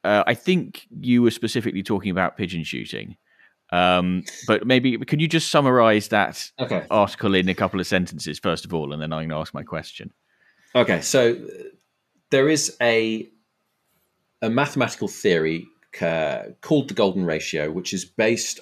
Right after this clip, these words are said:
Speaker 2: on, um, the Fibonacci sequence. So the Fibonacci sequence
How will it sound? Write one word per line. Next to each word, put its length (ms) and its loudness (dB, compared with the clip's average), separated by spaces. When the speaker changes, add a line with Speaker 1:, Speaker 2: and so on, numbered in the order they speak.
Speaker 2:
on, 480 0
um, 580 -2
the 120 -4
Fibonacci 520 0
sequence. 600 -8
So 300 0
the 100 -4
Fibonacci 500 2
sequence 600 -2